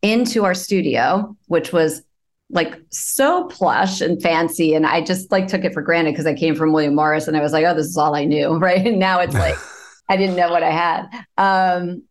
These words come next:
Speaker 1: and we would teach them how to do voiceover. So we got people like Liev Schreiber right out of his Yale showcase. We had Jeffrey Wright from Angels of America. Like, we would go to the show,
Speaker 2: Wow.
Speaker 1: we would talk to them afterward, and they'd be like, "Okay,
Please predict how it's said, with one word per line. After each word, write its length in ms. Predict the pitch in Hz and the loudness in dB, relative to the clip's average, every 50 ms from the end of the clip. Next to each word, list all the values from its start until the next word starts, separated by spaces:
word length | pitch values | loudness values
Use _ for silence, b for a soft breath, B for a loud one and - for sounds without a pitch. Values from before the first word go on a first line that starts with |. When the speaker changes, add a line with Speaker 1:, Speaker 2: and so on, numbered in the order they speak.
| _ _ _ _ | _ _ _ _
Speaker 1:
and 440 | - 208 202 196 202 196 196 190 190 | -2 0 2 2 2 0 0 0 0
we 160 | 233 247 247 | 0 0 0
would 260 | 233 247 247 240 240 | 2 2 0 0 -2
teach 320 | - - 320 381 - - - | -4 -4 -2 -2 -2 -4 -2
them 480 | - 175 160 160 175 202 220 214 220 - | 0 0 2 2 2 0 -2 -2 -6 -8
how 180 | - - 220 214 | -4 -2 0 0
to 60 | 220 | 0
do 120 | 208 233 | 0 0
voiceover. 500 | 220 226 285 381 - - 160 - - - | 0 0 0 -2 0 -2 -4 -2 -2 -4
So 160 | - - 220 220 | -4 -4 -4 -2
we 280 | 214 247 277 277 269 | 0 0 0 0 0
got 320 | - 247 254 269 262 262 - | -2 -2 -2 -2 -2 -4 -4
people 400 | - 208 190 202 180 180 185 165 | -4 -4 -4 -2 -2 -2 -2 0
like 400 | 147 147 147 147 139 143 147 - _ _ _ _ _ _ _ _ _ - | 0 0 0 0 -2 -4 -10 -16 _ _ _ _ _ _ _ _ _ 0
Liev 260 | 175 190 180 175 180 180 | 0 2 2 2 0 -2
Schreiber 400 | - 214 202 196 196 185 170 143 | -2 -2 0 0 0 0 0 0
right 220 | 135 135 147 147 147 | 2 2 0 2 2
out 140 | 147 143 147 | 0 0 0
of 80 | 139 | -2
his 120 | 143 135 143 | -2 -2 -2
Yale 180 | 139 131 131 | -2 -2 -2
showcase. 640 | 131 - - 139 131 - - 139 107 113 123 - - | -4 -4 -4 -6 -6 -4 -4 -4 -2 -2 -4 -4 -2
We 160 | 151 147 143 | 0 0 0
had 280 | 143 143 147 143 139 | 0 0 -2 -4 -4
Jeffrey 320 | - 143 131 - - 160 180 | -2 -4 -6 -4 -4 -2 0
Wright 240 | 220 214 180 - - | 0 0 0 -2 0
from 120 | 135 139 | 0 0
Angels 300 | 131 127 127 135 147 151 | 0 0 -4 -6 -6 -4
of 60 | 143 | -2
America. 400 | 170 185 202 196 170 - 175 131 101 | 0 0 2 0 0 0 -2 -2 0
Like, 180 | 117 143 - | 0 -2 0
we 140 | 170 165 160 | 0 0 2
would 220 | 156 165 156 - | 2 0 -4 -2
go 120 | - 175 160 | 0 2 2
to 120 | 170 202 | 2 2
the 80 | 233 247 | 0 0
show, 120 | - - | 0 0
Speaker 2:
Wow. 260 | - - - 80 76 - - - | 0 0 -2 -2 -4 -4 -4 0
Speaker 1:
we 80 | 165 | 0
would 120 | 165 160 160 | 2 0 2
talk 240 | - 151 139 - - | 0 0 -2 0 -2
to 60 | 196 | -2
them 100 | 196 185 | 0 0
afterward, 420 | 160 147 151 - - 165 175 175 170 | 0 0 -2 -2 -4 -2 0 0 0
and 160 | 170 175 170 | 2 2 0
they'd 180 | 170 165 160 | 0 0 -2
be 120 | - 175 175 | -2 -2 0
like, 240 | 175 175 185 185 214 | 0 0 0 0 0
"Okay, 300 | 247 403 415 302 254 | -2 -2 0 -2 -2